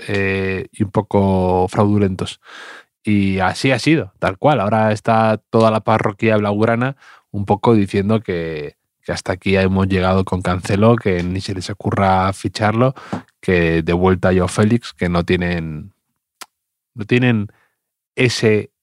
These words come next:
ese toque que te hace crecer como equipo en Europa. Al revés, porque ha sido una semana para Cancelo horrible, por ejemplo.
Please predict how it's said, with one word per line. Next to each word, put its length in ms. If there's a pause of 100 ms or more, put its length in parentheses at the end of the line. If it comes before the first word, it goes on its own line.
(120)
ese 240
toque 480 (640)
que 160
te 180
hace 380
crecer 440
como 220
equipo 300
en 80
Europa. 420 (360)
Al 120
revés, 380 (520)
porque 260
ha 60
sido 160
una 80
semana 340
para 180
Cancelo 420
horrible, 360
por 100
ejemplo. 320